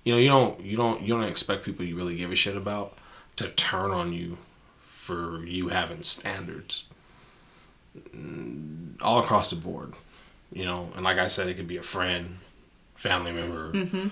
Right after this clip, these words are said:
Speaker 1: or a love, or, you know, or a significant other. You don't
Speaker 2: Right.
Speaker 1: expect someone to kinda, like, start looking at you a certain type of way because you have,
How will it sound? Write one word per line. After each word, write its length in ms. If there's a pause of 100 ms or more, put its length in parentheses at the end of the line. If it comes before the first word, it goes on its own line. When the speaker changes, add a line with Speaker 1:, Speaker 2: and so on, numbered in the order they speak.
(360)
Speaker 1:
or 220
a 40
love, 360
or, 340
you 140
know, 160
or 200
a 40
significant 440
other. 360
You 140
don't 160
Speaker 2:
Right. 120
Speaker 1:
expect 380
someone 360
to 80
kinda, 360
like, 260
start 240
looking 260
at 200
you 100
a 40
certain 280
type 240
of 60
way 160
because 420
you 100
have, 420